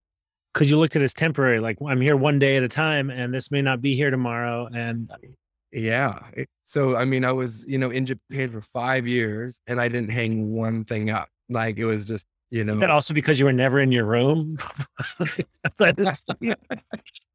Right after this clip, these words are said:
Speaker 2: No, that's definitely not the case. <laughs> Uh, no, I mean, y-, as a, as a full-time, you know, yeah, it was just weird in, in, in the homes and the apartments and houses I lived in. I just, you know, those kind of, you know, and I, and I didn't, I never, you know, I didn't do that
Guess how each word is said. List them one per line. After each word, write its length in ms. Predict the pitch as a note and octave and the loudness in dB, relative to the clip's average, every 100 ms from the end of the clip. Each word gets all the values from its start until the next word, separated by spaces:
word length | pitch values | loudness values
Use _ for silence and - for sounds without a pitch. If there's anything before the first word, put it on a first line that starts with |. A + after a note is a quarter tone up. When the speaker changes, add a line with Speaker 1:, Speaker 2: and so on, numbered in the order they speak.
| _ _ _ - | _ _ _ -2
Speaker 2:
No, 240 | C3+ C3+ C#3 | 2 4 4
that's 240 | A#2+ - | 0 -2
definitely 340 | C#3+ C#3+ D3+ | -4 -2 0
not 260 | C#3 C#3+ B2+ | 0 0 0
the 100 | A#2+ | -4
case. 500 | - C3 A2+ A2 - | -2 -2 -2 -6 -4
<laughs> 60 | A#2 | -4
Uh, 60 | C#3 - D#3 - C3+ - _ _ _ - | -4 -4 -6 -4 -12 -16 _ _ _ -4
no, 160 | B2+ | 0
I 140 | A#2 A2 | 2 0
mean, 180 | A2+ A#2 | 0 -2
y-, 180 | A2+ - | -4 -2
as 260 | A2+ G#2+ | -2 0
a, 80 | A#2 A2+ | 0 0
as 160 | A#2 | 0
a 80 | A2+ | -2
full-time, 580 | G2+ A2+ - G#2+ G#2+ G#2+ | -6 -6 -2 -2 -2 -2
you 100 | A#2+ | -2
know, 160 | A#2 A#2 | 0 0
yeah, 220 | A#2+ C#3 | 2 2
it 40 | A#2 | 2
was 120 | G2+ | 0
just 160 | G2+ | -4
weird 240 | A2 A#2+ A2 | -2 0 0
in, 100 | F#2+ | -2
in, 200 | A2+ A2 - | -2 -2 0
in 140 | A2 | -2
the 80 | G#2+ | -2
homes 360 | G2+ A2+ A2+ G#2 | -2 -4 -4 -4
and 140 | G#2 | -6
the 140 | G#2+ G#2 | -4 -4
apartments 500 | - F2+ A2+ A2 - | -4 -4 -4 -6 -8
and 80 | - | -8
houses 360 | G#2+ G#2+ G#2+ | -6 -4 -4
I 80 | G2+ | -4
lived 260 | G2+ A2+ G2 | -4 -6 -8
in. 100 | G2+ | -10
I 120 | G2+ | -12
just, 240 | G2 - _ _ | -14 -20 _ _
you 120 | G#2+ G2 | -8 -6
know, 180 | G2+ F#2+ | -6 -6
those 180 | G#2 - | -8 -6
kind 180 | G#2+ G2+ | -8 -8
of, 60 | - - _ - | -12 -20 _ -8
you 140 | A#2+ | -4
know, 120 | G#2+ A2 | -2 -2
and 160 | A#2 | -2
I, 40 | B2+ | 0
and 120 | C#3 | 2
I 120 | C#3 | 2
didn't, 300 | C#3+ D#3 C3 | 2 0 -2
I 60 | C3+ | 0
never, 500 | D3+ C#3+ C#3+ C3 B2 | 0 2 0 0 -2
you 200 | C#3+ C#3 | -4 -2
know, 100 | B2+ | 0
I 80 | A#2+ | 0
didn't 220 | D3 C3 | 0 -2
do 100 | C3 | -2
that 160 | C3 | -2